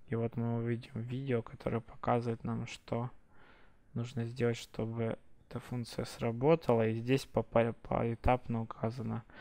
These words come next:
что нам нужно сделать. Так,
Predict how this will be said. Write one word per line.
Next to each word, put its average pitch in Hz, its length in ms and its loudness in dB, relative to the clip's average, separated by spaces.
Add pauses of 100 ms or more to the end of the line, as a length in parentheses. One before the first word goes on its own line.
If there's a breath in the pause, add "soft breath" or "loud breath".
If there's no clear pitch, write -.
(380 loud breath)
что - 400 -4
нам 117 160 0
нужно 113 260 -6
сделать. - 500 -6 (1200 loud breath)
Так, 107 380 6